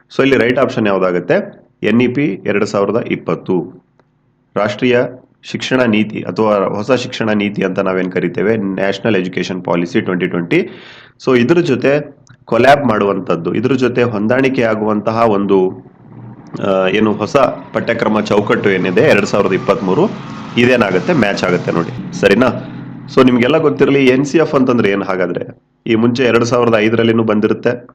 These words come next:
ನಿಮ್ಗೆಲ್ಲ ಗೊತ್ತಿರುತ್ತೆ. It makes the education to meet the need of the, ಏನಂತ ಹೇಳ್ತಾರೆ, ಈ ಒಂದು ಟ್ವೆಂಟಿ ಫಸ್ಟ್ ಸೆಂಚುರಿ ಸ್ಕಿಲ್ಸ್.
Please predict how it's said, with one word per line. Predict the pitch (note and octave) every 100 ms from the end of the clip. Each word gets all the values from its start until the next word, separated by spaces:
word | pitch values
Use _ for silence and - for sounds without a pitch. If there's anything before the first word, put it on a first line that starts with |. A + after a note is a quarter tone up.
| -
ನಿಮ್ಗೆಲ್ಲ | G2 G#2 A2
ಗೊತ್ತಿರುತ್ತೆ. | G#2+ - G#2+ G#2 A2+ A2+ -
It | B2+ A#2+
makes | B2+ E3 -
the | E3+
education | A#2 G#2 C3 C3 B2+ C#3+ D3 C#3
to | A2+ A2
meet | C#3 F#3
the | A#2 F2+ G2 A#2+ - G#2+
need | A2 C#3+ F3+
of | E3+ D3+ E3
the, | G#3+ - - _
ಏನಂತ | A#2+ A#2+ A#2
ಹೇಳ್ತಾರೆ, | A2+ A2 A#2 E3+
ಈ | C#3+ A2
ಒಂದು | G#2 G2+ G2 F#2+ - -
ಟ್ವೆಂಟಿ | A#2+ B2+
ಫಸ್ಟ್ | B2+ A#2 A#2 A#3+ B3 -
ಸೆಂಚುರಿ | G#2 G2+ - D#3
ಸ್ಕಿಲ್ಸ್. | D#3+ - F2 A2+